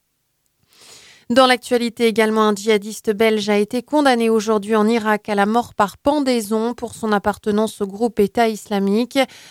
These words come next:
L'homme âgé de trente ans avait rejoint l'E I en deux mille quatorze. Il avait plaidé non coupable lors de sa première audience le dix mai dernier.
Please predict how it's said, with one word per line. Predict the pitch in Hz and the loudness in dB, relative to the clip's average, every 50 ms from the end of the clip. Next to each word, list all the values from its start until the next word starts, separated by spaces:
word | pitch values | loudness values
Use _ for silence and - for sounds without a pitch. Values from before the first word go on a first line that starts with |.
| - _ - | -16 _ 2
L'homme | 220 240 240 233 | 4 4 6 4
âgé | 226 208 214 220 | 4 2 -2 -4
de | 196 202 202 | -4 -4 -4
trente | - - - - 247 233 - - | -4 -6 -8 -8 -8 -8 -4 -4
ans | 233 214 214 | 0 2 2
avait | 214 196 208 208 | 2 0 0 -2
rejoint | 190 202 202 185 214 220 220 208 208 | 0 0 -2 0 0 0 2 2 4
l'E | 208 208 226 226 220 | 4 4 2 2 2
I | 240 254 247 233 | 0 0 2 2
en | 220 208 | 2 0
deux | 196 185 220 262 269 | 0 0 -2 0 2
mille | 285 294 311 294 277 262 - | 2 2 2 2 0 -4 -2
quatorze. | - 226 214 - - 220 214 214 214 214 220 202 214 | -2 -2 -2 0 0 0 2 2 2 0 -2 -4 -4
Il | 220 208 | -2 0
avait | 202 202 202 220 | 0 0 0 -2
plaidé | 214 - 202 202 190 180 214 214 | -4 -4 -4 -4 0 0 2 2
non | 214 226 240 240 | 2 2 0 0
coupable | 233 _ 240 226 - - 208 196 190 185 196 190 190 | -2 _ -12 -10 -2 0 0 0 0 -2 -4 -4 -4
lors | 185 190 196 190 | -2 -2 -2 -2
de | 185 190 190 | -2 -2 -4
sa | 180 - 196 185 | -4 -4 -6 -8
première | - - - 220 208 202 196 185 | -8 -6 -2 0 2 2 2 2
audience | 190 190 175 175 202 208 214 208 - - 220 | 0 -2 -2 -2 -2 -2 -2 -4 -4 -2 -2
le | 208 202 208 208 | 0 2 0 0
dix | 185 185 208 240 | -2 -2 -2 0
mai | 240 254 254 233 | 2 2 2 2
dernier. | 208 233 214 196 196 196 180 170 - | 2 0 0 0 -4 -8 -8 -10 -12